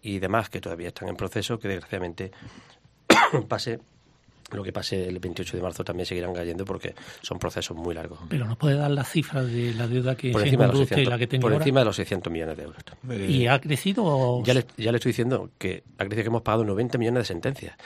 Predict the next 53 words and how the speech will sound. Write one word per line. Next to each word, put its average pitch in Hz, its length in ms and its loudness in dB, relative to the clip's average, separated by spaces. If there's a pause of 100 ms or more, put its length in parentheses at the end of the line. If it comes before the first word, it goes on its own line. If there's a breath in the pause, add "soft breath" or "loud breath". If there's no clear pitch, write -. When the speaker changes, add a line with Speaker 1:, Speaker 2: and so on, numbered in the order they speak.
(180 loud breath)
Speaker 1:
pero 95 100 -4
que 98 100 -4
es - 80 -6
una 117 120 2
deuda 117 240 4
que - 80 -6
formalmente 110 720 0
aparece, 139 560 0
pero 95 180 -2
que 90 100 -4
la 90 40 -2
ante-, 90 200 -6 (340)
se 107 160 -4
debe 127 260 -2 (500 loud breath)
a 104 180 4
unos 113 260 2
pagos 123 420 2
anteriores 135 400 0
porque 104 220 -4
la 95 80 0
deuda 110 240 0
ya 95 100 -2
estaba, 117 400 -2
solo 92 200 -6
que 87 40 -6
estaba 110 340 -2 (100)
judicializada 107 600 -2
bajo 120 200 -2
sentencia, 80 360 -12 (280 loud breath)
según 123 220 2
como 127 180 2
la 113 60 4
quiera 101 140 0
computar 87 380 -8 (160)
formalmente. 78 500 -8 (420 soft breath)
Speaker 3:
Y 120 80 -4
Speaker 1:
Si 104 80 2
Speaker 3:
hay 101 60 4
Speaker 1:
la 104 60 4
quiere 120 140 6
computar 123 360 4
formalmente 123 420 2
con 123 80 4
Estado, 139 380 0 (280 loud breath)
ha 127 100 -2
crecido, 113 300 0
pero 98 140 -6
si 101 100 -4
no 110 80 2
la 123 100 4
quiere 123 140 0
computar, 120 400 -2
si - 140 -4